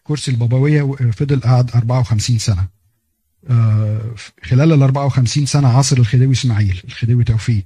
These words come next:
عباس باشا التاني، السلطان حسين، والملك فؤاد. آم، أما اترهبن، اترهبن باسم، آه، آه، أبونا يوحنا،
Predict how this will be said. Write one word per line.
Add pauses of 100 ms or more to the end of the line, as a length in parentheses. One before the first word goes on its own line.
عباس
باشا (320)
التاني، (340)
السلطان
حسين، (220)
والملك (360)
فؤاد. (840)
آم، (420)
أما
اترهبن، (180)
اترهبن
باسم، (240)
آه، (180)
آه، (1000)
أبونا
يوحنا،